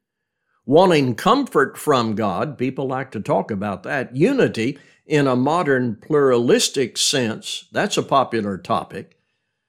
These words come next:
Not as much attention, if any, is given to the simple matter of living in obedience to God. It is suggested that emphasis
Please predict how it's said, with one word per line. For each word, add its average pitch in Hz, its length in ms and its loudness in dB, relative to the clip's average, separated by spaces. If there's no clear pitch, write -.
Not 240 260 -2
as 160 180 0
much 196 280 0
attention, 131 540 0
if 131 180 0
any, 202 320 2
is 127 180 0
given 143 380 0
to 127 100 -2
the 117 120 -4
simple 185 400 -2
matter 135 400 -2
of 101 140 -2
living 160 600 0
in 143 180 -4
obedience 110 720 -2
to 147 100 -6
God. 156 500 -8
It 139 160 2
is 143 200 2
suggested 160 680 0
that 143 220 0
emphasis 151 880 0